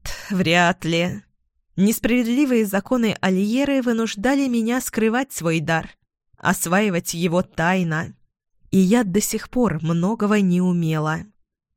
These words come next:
Но от ненавистной железки на моей руке все же стоило избавиться.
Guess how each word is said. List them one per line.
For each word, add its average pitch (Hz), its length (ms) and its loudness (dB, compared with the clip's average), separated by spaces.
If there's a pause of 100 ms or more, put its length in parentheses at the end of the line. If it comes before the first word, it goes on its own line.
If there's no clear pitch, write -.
(160)
Но 190 140 6
от 226 160 0
ненавистной 208 640 4
железки 185 460 2
на 196 120 2
моей 170 300 4
руке 170 340 0
все - 280 -2
же 254 120 2
стоило 240 560 0
избавиться. 185 800 -2